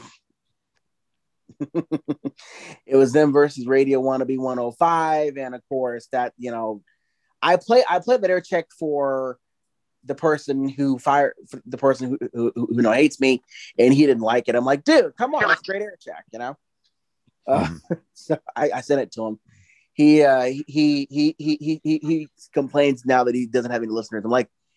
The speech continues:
Speaker 1: "If you were selling it and, and,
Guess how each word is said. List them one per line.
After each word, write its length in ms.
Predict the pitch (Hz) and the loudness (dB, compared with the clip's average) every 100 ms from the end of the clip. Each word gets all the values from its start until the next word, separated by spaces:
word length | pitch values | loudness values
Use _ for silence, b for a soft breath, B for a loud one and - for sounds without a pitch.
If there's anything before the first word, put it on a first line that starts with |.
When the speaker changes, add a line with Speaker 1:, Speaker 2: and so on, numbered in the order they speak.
| _ _ | _ _
Speaker 1:
"If 240 | 104 107 - | -10 -10 -10
you 120 | 98 | -10
were 160 | 92 85 | -10 -10
selling 520 | - 120 110 175 185 | -2 2 2 2 2
it 200 | 135 143 | 2 0
and, 500 | - 113 113 110 110 104 | 0 -2 0 -2 -6 -4
and, 440 | 107 110 110 110 | -4 -4 -4 -6